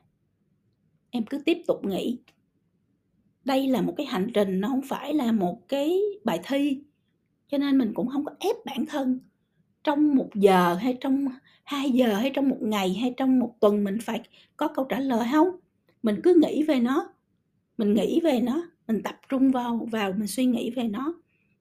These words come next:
Thì đến một lúc nào đó, với cái sự tập trung của mình, mọi thứ nó sẽ trở nên rõ ràng hơn. Mình sẽ bắt đầu có những ý tưởng,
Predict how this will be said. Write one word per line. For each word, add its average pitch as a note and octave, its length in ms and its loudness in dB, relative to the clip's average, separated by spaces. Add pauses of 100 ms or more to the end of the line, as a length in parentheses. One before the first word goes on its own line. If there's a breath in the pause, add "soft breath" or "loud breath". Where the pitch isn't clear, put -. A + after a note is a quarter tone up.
(180)
Thì G3+ 400 4
đến C#4 160 0
một - 160 0
lúc - 180 -4
nào A#3 200 -4
đó, C#4 420 -6 (3500)
với B3+ 240 0
cái F4 160 -4
sự - 240 -4
tập F#3 160 -10 (100)
trung A#3 220 0
của G#3+ 120 -6
mình, A#3 200 0 (1200)
mọi - 300 -8
thứ A#3 220 -6
nó C#4 120 -2
sẽ A#3 220 -10
trở A3+ 200 -8
nên A3+ 200 -2
rõ F#3+ 260 -10
ràng A#3 300 -12
hơn. G3+ 260 -10 (960)
Mình G3 120 -6
sẽ G#3+ 140 -8
bắt C4+ 200 -8
đầu F3 300 -4
có B3 200 -8
những C4+ 280 0
ý C#4 260 2
tưởng, A#3+ 360 -2